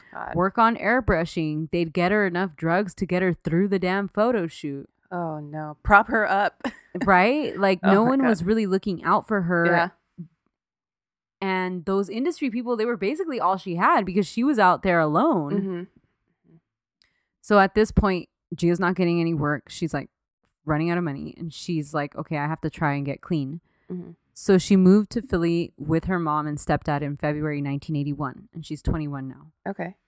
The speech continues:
Speaker 2: She underwent a twenty-one day detox, and they put her on methadone. She completed the program, but just a week later was arrested after she drove her car into a fence in a suburban neighborhood.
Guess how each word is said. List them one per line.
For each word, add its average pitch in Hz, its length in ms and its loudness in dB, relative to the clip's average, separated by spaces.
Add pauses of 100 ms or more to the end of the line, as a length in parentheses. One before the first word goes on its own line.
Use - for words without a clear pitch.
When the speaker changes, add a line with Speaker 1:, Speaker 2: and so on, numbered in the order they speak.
(640)
Speaker 2:
She - 160 -4
underwent 202 480 -2
a 175 60 -8
twenty-one 185 480 -2
day 165 180 -2
detox, 151 640 -8
and 165 160 -4
they 156 60 -4
put 170 180 2
her 156 80 2
on 143 200 -2
methadone. 151 640 -8 (640)
She - 220 -6
completed 202 920 0
the 170 80 -4
program, 143 640 -6 (180)
but 156 160 -4
just - 400 -8
a 170 100 -8
week 165 280 -8
later 151 480 -6
was 156 240 -8
arrested 147 640 -4 (120)
after 143 300 -6
she 160 240 -12
drove 151 520 -4
her - 160 -8
car 147 500 0
into 156 420 -4
a 139 80 -4
fence 156 640 -6
in 160 120 -6
a 151 80 -4
suburban 139 600 -4
neighborhood. 143 600 -8